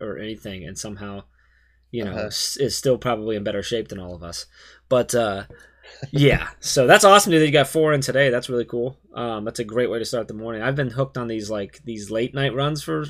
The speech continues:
Speaker 1: for the last, like, you know, week here. I don't know why, but, uh, I've been really enjoying going out about ten P M and just,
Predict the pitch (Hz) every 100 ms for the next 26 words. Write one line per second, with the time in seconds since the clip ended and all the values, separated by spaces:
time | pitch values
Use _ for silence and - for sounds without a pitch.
0 | - - 147 156 160 156 _ _ 147 143
1 | 139 - 139 131 127 147 - 165 139 123
2 | 120 120 120 117 113 135 170 - 104 -
3 | 104 104 _ _ _ - 107 117 117 120
4 | 117 120 127 120 117 117 117 127 113 98
5 | - 135 127 123 117 123 120 101 98 98
6 | -